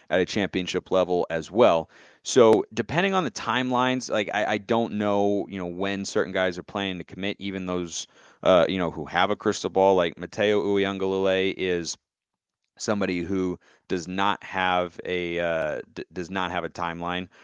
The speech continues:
right now, and he doesn't have, you know, an, an indication. Like,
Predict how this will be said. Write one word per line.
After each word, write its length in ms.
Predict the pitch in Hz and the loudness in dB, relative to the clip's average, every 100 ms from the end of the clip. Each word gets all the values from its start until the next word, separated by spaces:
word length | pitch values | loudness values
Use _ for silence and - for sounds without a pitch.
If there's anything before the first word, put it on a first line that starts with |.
| - | 0
right 200 | 101 92 | 2 4
now, 280 | 101 101 104 | 2 2 2
and 120 | 80 | 0
he 120 | 85 82 | -6 -6
doesn't 260 | 92 90 85 | -6 -6 -6
have, 500 | 87 87 87 80 - | -2 -2 -2 -6 -12
you 100 | 87 | -8
know, 120 | 78 | -6
an, 120 | 76 - | -8 -8
an 80 | 90 | -10
indication. 680 | 85 90 82 - 95 92 92 | -8 -8 -8 -2 -2 -2 -6
Like, 180 | 80 | -6